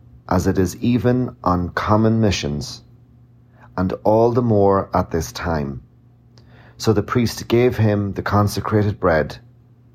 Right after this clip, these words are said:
since there was no bread there but the bread for the presence, which had been removed from before the Lord had replaced with hot bread on the day it was taken away.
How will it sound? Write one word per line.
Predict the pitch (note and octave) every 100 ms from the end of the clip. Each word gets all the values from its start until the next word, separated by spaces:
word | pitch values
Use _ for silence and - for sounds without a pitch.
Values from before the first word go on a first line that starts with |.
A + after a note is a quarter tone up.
| _ -
since | - G2 -
there | F#2+
was | G2 G2+
no | A2
bread | G#2+ G#2 G2+ -
there | F2+ E2+ E2+ - -
but | F2+
the | F2+
bread | - F#2 F2+ F2+ - -
for | - F2
the | - -
presence, | - D#2+ D2+ D2 C#2 - - - _ _ _ _ _ - -
which | D#2+ -
had | F#2
been | - A2+
removed | A#2 A2+ G#2+ G#2+ F#2+ - - _ _ _
from | - F2+
before | F2 E2+ F#2+ G2
the | F#2
Lord | F2+ G2+ A2 G#2
had | E2+ -
replaced | D2 - G2 G2 - - - - - -
with | D#2
hot | - A#2+ A#2+
bread | - D#2+ D#2 D2+ - - -
on | F2 D#2+
the |
day | D#2 F2 F2+ F#2
it | - - -
was | D#2 - -
taken | - E2 -
away. | E2+ D#2 D2 D2